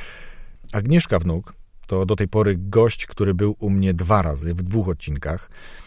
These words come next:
Agnieszka pomagała mi nie tylko zrozumieć jakby wiele mechanizmów,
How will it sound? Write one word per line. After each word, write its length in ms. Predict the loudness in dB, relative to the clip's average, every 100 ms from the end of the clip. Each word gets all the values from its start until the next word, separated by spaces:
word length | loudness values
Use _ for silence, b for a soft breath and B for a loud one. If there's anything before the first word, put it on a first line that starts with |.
| B B
Agnieszka 360 | 0 2 4 2
pomagała 480 | 2 2 4 4
mi 340 | 4 4 2 0
nie 160 | 0 0
tylko 260 | 2 2
zrozumieć 640 | 4 4 4 4 4 2
jakby 260 | 0 0 0
wiele 280 | 4 4 6
mechanizmów, 880 | 4 2 2 2 2 2 -2 -6